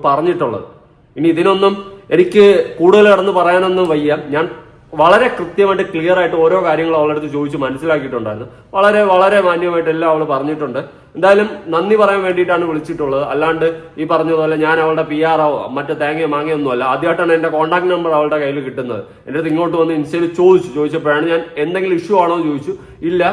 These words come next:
സംസാരിക്കാനാണെന്ന് പറഞ്ഞപ്പോഴാണ് അവ-, കോൺടാക്ട് നമ്പർ ഞാൻ അയച്ചു കൊടുക്കുന്നത്.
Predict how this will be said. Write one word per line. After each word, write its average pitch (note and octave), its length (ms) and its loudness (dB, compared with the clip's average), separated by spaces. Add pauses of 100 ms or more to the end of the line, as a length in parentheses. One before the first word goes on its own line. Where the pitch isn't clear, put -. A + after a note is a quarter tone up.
(220)
സംസാരിക്കാനാണെന്ന് E3+ 800 2
പറഞ്ഞപ്പോഴാണ് D3+ 480 -2 (420)
അവ-, D3+ 220 -4
കോൺടാക്ട് E3 320 2
നമ്പർ D#3+ 140 -2 (100)
ഞാൻ D3+ 160 0
അയച്ചു C#3+ 240 -4
കൊടുക്കുന്നത്. C3+ 320 -4